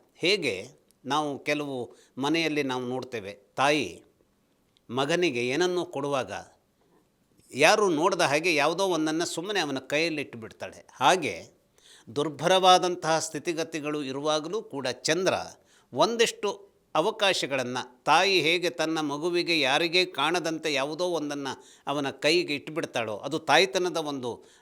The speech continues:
ಆ, ಹೃದಯ. ಅದು, ಅದು ಮೋಸ ಅಲ್ಲ. ತನ್ನ ಮಗ ಒಂದಿಷ್ಟನ್ನು ಪ್ರತ್ಯೇಕವಾಗಿ ತಿಂದು ಸಂತೋಷ ಪಡಲಿ ಅಥವಾ ಆ ತಿನ್ನುವುದರ ಮೂಲಕವಾಗಿ ಅವನಿಗೆ ಶಕ್ತಿ ಒದಗಲಿ ಅನ್ನುವಂಥ ತೋರಿಸುವಂಥ ಮಾತೃ ಹೃದಯವೇ ಹೊರತು ಅದು ಕ್ರಿಮಿನಲ್ ಆ್ಯಕ್ಟ್ ಅಲ್ಲ ಅದು.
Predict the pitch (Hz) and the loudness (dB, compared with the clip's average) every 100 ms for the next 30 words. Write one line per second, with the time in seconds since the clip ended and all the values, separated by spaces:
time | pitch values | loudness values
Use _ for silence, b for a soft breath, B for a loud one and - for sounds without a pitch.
0 | - 131 143 170 185 107 - - _ _ | -6 -4 -2 0 0 0 -6 -20 _ _
1 | - 123 135 110 127 151 196 - 151 127 | -8 -4 -4 -4 -4 -2 0 2 2 2
2 | 107 - _ _ _ _ 151 240 202 143 | -4 -6 _ _ _ _ 0 0 0 2
3 | 147 117 B B 151 190 165 - 123 151 | 0 0 B B -4 -2 -2 -2 -6 -6
4 | - _ _ _ - 143 147 185 185 123 | -10 _ _ _ -4 -4 0 -2 0 -6
5 | 110 110 - _ 147 175 160 117 123 156 | -6 -8 -12 _ -6 -6 -8 -8 -8 -8
6 | 151 - 101 101 110 _ _ _ _ - | -10 -12 -12 -12 -12 _ _ _ _ -10
7 | 135 180 165 160 175 190 175 170 156 151 | 2 4 4 4 0 2 0 -2 -4 -4
8 | 151 147 143 131 120 - 120 - 139 113 | -4 -2 -4 -6 -6 -10 -12 -10 -10 -6
9 | 143 135 120 b b b 139 160 156 156 | -8 -6 -8 b b b -4 -2 -2 -4
10 | 151 147 175 180 165 - 139 117 165 208 | -4 -6 -4 -4 -4 -2 -2 0 -2 -2
11 | 170 151 151 143 127 123 151 120 B B | -2 -2 -2 -2 -4 -4 -6 -6 B B
12 | 143 147 - 160 180 190 170 127 - 92 | -6 -4 -2 0 4 4 2 0 -6 -14
13 | 90 85 - - | -12 -14 -18 -20